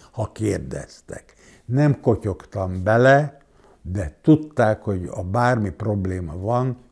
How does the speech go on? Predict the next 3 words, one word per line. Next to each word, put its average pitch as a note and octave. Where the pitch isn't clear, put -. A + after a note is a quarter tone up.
nyugodtan A2+
kérdezzék E2+
meg. -